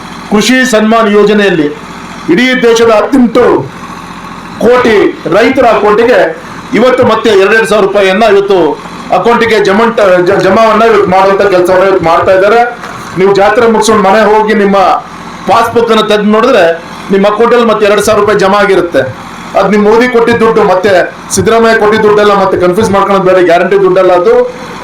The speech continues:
ಅದು ಮೋದಿಜಿ ಅವರು ಇವತ್ತು ನಿಮ್ಮ ಅಕೌಂಟಿಗೆ ಪ್ರತಿ ವರ್ಷ ಆರು ಸಾವಿರ ರೂಪಾಯಿಯನ್ನ ಏನ್ ಕೊಡ್ತಾರೆ, ನಿಮ್ ಯಡಿಯೂರಪ್ಪನವರು ಕೂಡ ಮೂಕಪ್ಪಜ್ಜರ ಆಶೀರ್ವಾದದಿಂದ ನಾಲ್ಕು ಸಾವಿರ ರೂಪಾಯಿ ಅವರು ಕೂಡ ಕೃಷಿ ಸನ್ಮಾನ ಯೋಜನೆಯಲ್ಲಿ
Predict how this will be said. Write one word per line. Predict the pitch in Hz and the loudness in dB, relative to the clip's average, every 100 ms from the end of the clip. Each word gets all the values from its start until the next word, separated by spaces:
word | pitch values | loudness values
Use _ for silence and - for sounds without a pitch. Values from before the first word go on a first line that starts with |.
| - | 0
ಅದು | 196 196 | 2 0
ಮೋದಿಜಿ | 180 202 214 220 226 | 2 2 2 2 2
ಅವರು | 214 233 240 | 2 2 2
ಇವತ್ತು | 196 226 247 254 | 2 2 2 2
ನಿಮ್ಮ | 214 202 190 | 2 2 2
ಅಕೌಂಟಿಗೆ | 180 220 202 214 240 247 - - - - - | 0 0 0 0 0 -2 -4 -14 -16 -16 -4
ಪ್ರತಿ | 208 214 277 | -2 2 2
ವರ್ಷ | 262 233 196 156 - - - - - - 160 | 2 0 0 0 -2 -12 -18 -18 -8 0 2
ಆರು | 233 247 | 2 2
ಸಾವಿರ | 240 226 | 2 2
ರೂಪಾಯಿಯನ್ನ | 220 226 214 208 202 185 151 - - | 2 2 2 2 2 2 0 -2 0
ಏನ್ | 196 196 | 0 0
ಕೊಡ್ತಾರೆ, | 226 - 262 220 185 190 - - - - 180 | 0 2 2 2 2 0 -8 -18 -16 -8 -2
ನಿಮ್ | 208 | 0
ಯಡಿಯೂರಪ್ಪನವರು | 208 240 240 247 226 226 | 2 2 0 2 0 2
ಕೂಡ | 233 233 190 - - - - - - | 2 2 2 0 -6 -14 -16 -14 -4
ಮೂಕಪ್ಪಜ್ಜರ | 190 214 233 226 208 226 | 0 2 0 0 2 2
ಆಶೀರ್ವಾದದಿಂದ | 208 214 214 226 202 202 175 - - - - - | 2 2 2 2 2 2 2 0 -6 -16 -16 -6
ನಾಲ್ಕು | 151 202 247 254 | 0 0 0 0
ಸಾವಿರ | 240 220 | 2 0
ರೂಪಾಯಿ | 214 226 | 2 2
ಅವರು | 214 254 277 | 2 2 0
ಕೂಡ | 240 247 220 - - - - - | 2 2 2 0 -4 -12 -10 -4
ಕೃಷಿ | 214 240 | 0 0
ಸನ್ಮಾನ | 233 226 220 | 2 2 2
ಯೋಜನೆಯಲ್ಲಿ | 220 208 208 208 208 | 2 2 2 2 2